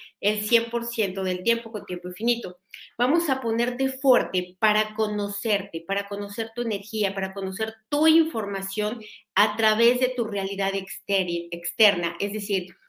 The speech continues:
de tus experiencias con el dinero, de tu relación contigo mismo, de tu relación con otras personas,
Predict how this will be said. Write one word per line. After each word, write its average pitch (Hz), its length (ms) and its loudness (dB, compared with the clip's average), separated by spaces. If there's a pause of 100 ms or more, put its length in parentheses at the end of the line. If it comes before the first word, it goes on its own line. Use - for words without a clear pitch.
(140)
de 220 100 4
tus 220 200 -2
experiencias 220 760 0
con 190 180 -2
el 180 100 0
dinero, 208 560 0 (200)
de 226 120 4
tu 220 120 -2
relación 196 520 0
contigo 185 400 -4
mismo, 214 420 0
de 202 140 -2
tu 190 80 -12
relación 190 440 -2
con 185 160 -4
otras 180 280 -10
personas, 202 680 -2